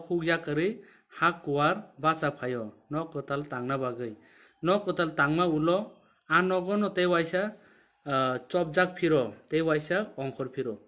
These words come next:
Omono itihas ni kochok mung. Seng, ah, obono itihas ni kochok mung naidi. Muito man horya salni simi, borok ni,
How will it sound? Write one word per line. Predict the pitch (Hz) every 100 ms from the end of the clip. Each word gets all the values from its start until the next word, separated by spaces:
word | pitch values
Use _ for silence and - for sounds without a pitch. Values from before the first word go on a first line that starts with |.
| - - _ -
Omono | 185 208 214
itihas | 208 156 160 170 180 180
ni | 180 247 -
kochok | 117 110 143 -
mung. | 113 98 - _ _ _ _ -
Seng, | - 151 151 147 131 - - _ _ _ _ _ -
ah, | 139 127
obono | 123 160 202 196
itihas | 156 165 180 180
ni |
kochok | 160 135 - 156
mung | 147 117
naidi. | 117 113 139 180 - - - _ -
Muito | 165 175 175 190 247
man | 190 165 180 196
horya | 175 208 202 190
salni | - 147 147 143
simi, | - 156 170 139 107 - _ _ -
borok | 139 175 180 151
ni, | 151 151 202